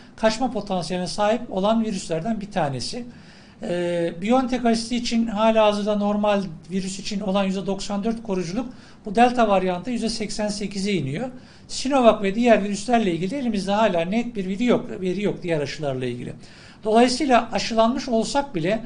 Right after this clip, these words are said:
delta varyantı anlamında hem bulaşıcılığı daha yüksek olduğu için hem de akciğerde yaygın enfeksiyon ve yaygın enflamasyon yaptığı bilindiği için maske, mesafe, el hijyenini korumak ve kollamak gerekiyor. Yakın zamanda yayınlanmış olan makalelere, bildirilere baktığımızda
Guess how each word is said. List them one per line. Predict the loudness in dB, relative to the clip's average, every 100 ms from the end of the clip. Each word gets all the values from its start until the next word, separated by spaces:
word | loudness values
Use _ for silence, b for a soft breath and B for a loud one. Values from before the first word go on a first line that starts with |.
| B B 2
delta | 4 6 4 4
varyantı | 2 2 -2 0
anlamında | 0 2 -2 -2
hem | 0 0
bulaşıcılığı | 0 -2 -2 -6 -2 2 4
daha | 4 2
yüksek | -2 -6 -4
olduğu | -4 -6
için | -6 -4
hem | -2
de | 0
akciğerde | 0 -2 2 2 4 0 -2 B B -2
yaygın | 2 2 4
enfeksiyon | 2 2 0 -4 0 2 2
ve |
yaygın | 2 2 0 0
enflamasyon | -2 0 0 0 -2 -2
yaptığı | 0 0 0 -2 0
bilindiği | -2 -2 -2
için | -2 -6 B B B 0
maske, | 4 4 2
mesafe, | 0 0 0 0 0
el | -2
hijyenini | 0 -2 -4 -4 -6 B B B
korumak | 0 4 6 6 2
ve | -2
kollamak | 0 0 4 4 2 0
gerekiyor. | -4 -4 -4 -2 -2 -4 B B -2
Yakın | 0 2
zamanda | 4 4 6 6 6 4 2
yayınlanmış | 0 0 0 -2 -2 -4
olan | -6 -2
makalelere, | -4 0 0 0 -2 -2
bildirilere | -4 -4 -2 -2 2
baktığımızda | 0 0 -4 -4 -2 -4